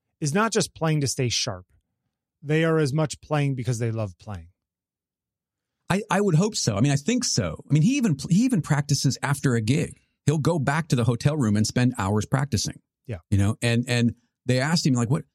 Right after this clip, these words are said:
Speaker 2: what's," you know, one of the questions, I don't remember the exact question, but, you know, "What comes out of that other than,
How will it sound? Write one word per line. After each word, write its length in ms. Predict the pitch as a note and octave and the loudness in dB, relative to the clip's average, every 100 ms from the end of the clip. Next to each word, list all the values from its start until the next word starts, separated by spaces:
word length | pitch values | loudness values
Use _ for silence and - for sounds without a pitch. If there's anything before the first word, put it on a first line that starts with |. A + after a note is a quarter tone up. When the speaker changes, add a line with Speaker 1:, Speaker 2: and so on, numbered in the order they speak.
| _ _ _ | _ _ _
Speaker 2:
what's," 280 | F#3 - - | -4 -2 -4
you 120 | D#3 | -2
know, 140 | A#2 G#2+ | -2 -4
one 200 | A#2+ C#3 | 0 0
of 40 | C#3 | 2
the 40 | |
questions, 420 | B2 A#2+ - A#2 - | 0 -2 0 -2 -2
I 80 | |
don't 120 | G#2 - | -4 -4
remember 360 | G2+ G#2 G2 | -4 -2 -2
the 80 | G2 | -2
exact 260 | G2 G2 - | -2 -2 -2
question, 380 | A#2 A2+ A2+ G2+ | -4 -2 0 0
but, 180 | G#2 - _ _ _ _ _ - | -2 -6 _ _ _ _ _ -2
you 80 | A#2+ | 0
know, 220 | A2+ D#3 D3 - _ _ _ _ | 0 -4 -10 -18 _ _ _ _
"What 220 | C3 D3+ | -2 -2
comes 260 | - F#3+ D3+ - | 0 2 0 0
out 180 | C#3+ C#3 | 0 2
of 80 | G#2 | 0
that 200 | F#2+ - | -2 -2
other 300 | A2+ A2 A2+ | -2 0 0
than, 540 | A2 A2 G#2+ G#2 G2 | 0 0 2 0 -2